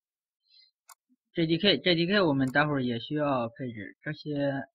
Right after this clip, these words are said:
这些工具我都是提前下载好的，所以我们直接用就行了。大家也可以，可以自己在网上搜一下，然后下载。当然也可以，嗯，加我的微信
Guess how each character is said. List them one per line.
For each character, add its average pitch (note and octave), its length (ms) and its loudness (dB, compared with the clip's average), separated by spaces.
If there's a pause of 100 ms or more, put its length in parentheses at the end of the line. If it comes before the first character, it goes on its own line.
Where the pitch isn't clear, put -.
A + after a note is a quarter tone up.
(200)
这 G3 140 2
些 G3 80 4
工 G#3 200 2
具 G3 120 2
我 D3+ 120 0
都 E3 160 0
是 F3 300 2
提 E3+ 240 -6
前 D#3+ 220 -2
下 D#3 140 2
载 D#3+ 120 0
好 C#3+ 140 -4
的， G2+ 100 -10
所 C#3 140 -8
以 C#3+ 40 -2
我 C#3 120 -2
们 C#3+ 140 0
直 C#3+ 120 -6
接 D3+ 140 0
用 E3 200 -4
就 B2 60 -6
行 G#2 160 -12
了。 - 60 -14 (680)
大 F#3 120 4
家 F#3+ 200 10
也 D3+ 200 2
可 E3 220 -2
以， D3 520 0 (500)
可 F3+ 120 0
以 F#3 100 4
自 G3+ 200 -6
己 D3+ 180 0
在 E3 160 0
网 C3+ 260 2
上 D3+ 200 0
搜 F#3 240 0
一 F3 40 0
下， C#3 160 -4
然 A#2+ 160 -4
后 C3 100 -6
下 C3+ 200 -2
载。 A2 180 -8 (600)
当 D#3+ 120 4
然 D#3+ 160 2
也 D3 100 2
可 D#3 220 -2
以， C3+ 580 2 (880)
嗯， C3 640 -2
加 D3+ 180 4
我 D3 140 0
的 C3 500 -2 (1160)
微 F3+ 240 0
信 F3+ 280 0